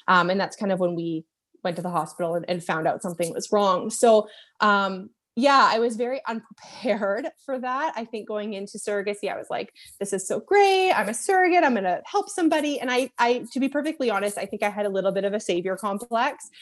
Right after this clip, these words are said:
um, that I was gonna just come in and save the day for this family.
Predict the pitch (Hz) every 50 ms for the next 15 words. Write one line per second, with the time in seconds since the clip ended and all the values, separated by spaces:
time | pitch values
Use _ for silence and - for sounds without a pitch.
0 | - - - - _ - 202 196 190 190 185 185 180 180 202 196 185 190 196 202
1 | - 220 208 190 202 208 - - - 208 208 208 214 208 214 208 - - 196 226
2 | 202 190 220 202 208 202 202 208 208 220 208 208 208 - - 220 208 208 208 208
3 | 208 208 208 202 202 202 208 208